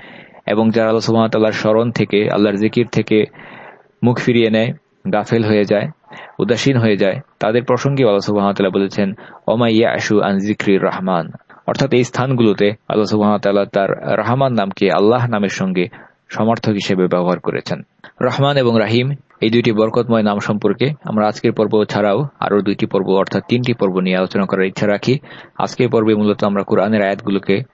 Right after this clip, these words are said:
সামনে রেখেছি এবং রহমান এবং রাহিম এই দুইটি সুমহান নামের অর্থ এবং সূক্ষ্ম পার্থক্য এই বিষয়গুলো নিয়ে আলোচনা করেছি। রহমান নামের ব্যাপকতা সম্পর্কে আমরা দেখতে পাই,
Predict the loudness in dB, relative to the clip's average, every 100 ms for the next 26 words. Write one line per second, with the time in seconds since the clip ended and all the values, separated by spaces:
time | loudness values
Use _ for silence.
0 | _ -10 -2 0 0 0 0 0 0 0
1 | -2 -2 0 0 0 0 -2 0 0 0
2 | -4 -14 -20 _ -2 0 2 0 0 -2
3 | 0 0 0 2 0 -2 0 2 2 0
4 | -2 -2 -4 -2 0 0 0 -2 2 0
5 | 0 -2 0 0 0 -2 -4 -4 -2 -2
6 | -4 -10 _ _ -20 -20 -20 -20 -20 -20
7 | _ _ -12 -6 0 2 2 2 2 2
8 | 0 -8 -6 0 0 0 -2 -2 -2 0
9 | 0 0 0 2 0 0 0 0 0